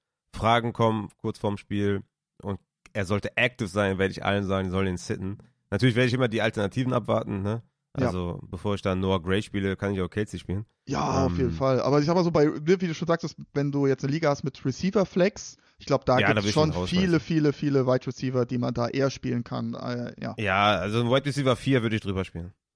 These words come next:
Speaker 2: Ja, also glaub ich auch. Also das ist auch vernünftig und ich glaub, da kannst du dir dann auch, wenn du Kelce am Ende des Tages benchst, dann, ja, dann hast du keinen Fehler gemacht. Also dann warst, dann warst du einfach auf der sicheren Seite, wolltest nicht gamblen und wenn er dann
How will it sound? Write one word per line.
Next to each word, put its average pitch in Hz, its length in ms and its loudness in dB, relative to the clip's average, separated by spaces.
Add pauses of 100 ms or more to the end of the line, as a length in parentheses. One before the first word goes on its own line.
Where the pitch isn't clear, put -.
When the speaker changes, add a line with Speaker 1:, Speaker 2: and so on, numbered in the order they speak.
(140)
Speaker 2:
Ja, 127 360 0 (300)
also 120 340 -10
glaub 120 180 -4
ich 113 120 -10
auch. 107 260 -12 (120)
Also 127 220 -8
das 151 140 -4
ist 185 100 -2
auch 208 120 2
vernünftig 170 440 2
und 165 60 -2
ich 156 100 -8
glaub, 208 140 2
da 180 80 0
kannst 196 320 -2
du 190 60 -2
dir 175 100 2
dann 156 140 2
auch, 143 180 2 (380)
wenn 156 140 2
du 151 120 0
Kelce 151 500 0
am 120 140 -2
Ende 151 160 -2
des 139 120 -2
Tages 135 320 -2
benchst, - 580 -4
dann, 131 220 -4 (260)
ja, - 180 -10 (140)
dann 120 200 -6
hast 156 140 -6
du 185 60 -6
keinen 160 180 -2
Fehler 180 240 2
gemacht. 123 380 -4
Also 127 160 -4
dann 135 180 -4
warst, 131 300 -4 (140)
dann 127 160 -6
warst 139 200 -6
du 139 60 0
einfach 147 400 0 (300)
auf - 120 -4
der 147 140 -6
sicheren 170 300 -2
Seite, 175 540 4
wolltest 160 300 2
nicht - 160 -4
gamblen 170 460 4
und 143 220 -2
wenn 139 100 2
er 151 80 2
dann 143 340 0